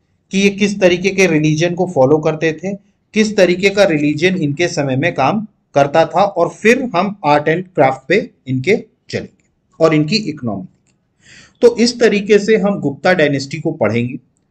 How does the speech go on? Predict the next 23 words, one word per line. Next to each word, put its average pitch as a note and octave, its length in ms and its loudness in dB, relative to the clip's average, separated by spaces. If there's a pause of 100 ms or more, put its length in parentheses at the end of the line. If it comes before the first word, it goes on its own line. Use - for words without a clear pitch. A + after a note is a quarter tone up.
(520)
आज G3 280 4
के C4 160 -2
lecture D#3+ 400 0
में D3 120 0
अगर C#3 180 -2
हम C3 120 -2
बात A2+ 300 0
करें, A2+ 240 -4
तो - 200 -12
आज F#3 260 2
के A#3+ 120 0
lecture F3+ 380 0
में F#3 120 -4
हम F#3 260 -4
दो F#3 160 4
topics F#3+ 440 0
पढ़ेंगे, B2+ 540 -2 (420)
एक G3+ 280 2
तो B3 280 0
इनका F3+ 340 2
source F#3 420 0
of D#3+ 320 0
information C#3 600 -2